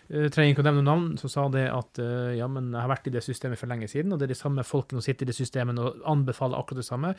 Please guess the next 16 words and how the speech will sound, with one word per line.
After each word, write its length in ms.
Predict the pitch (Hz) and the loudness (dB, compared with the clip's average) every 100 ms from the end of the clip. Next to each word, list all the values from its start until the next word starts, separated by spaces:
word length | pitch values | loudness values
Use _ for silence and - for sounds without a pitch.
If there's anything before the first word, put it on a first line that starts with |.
| - - | -8 -10
med 80 | 147 | 0
veldig 240 | 139 127 117 | 2 4 2
grå 220 | 117 117 | 4 2
adresser, 400 | 110 117 - 123 | 2 0 0 -2
og 60 | 110 | 0
som 100 | 120 | -4
kanskje 360 | - 196 180 143 | 4 6 6 2
ikke 100 | 139 | 0
har 80 | 135 | -2
vært 120 | - | 0
nok 200 | 143 139 - | -4 -4 -4
ute 140 | 123 | -2
i 40 | 127 | 0
markedet 280 | 131 - 107 | 0 -2 -6
å 20 | |
forstå 180 | - | -4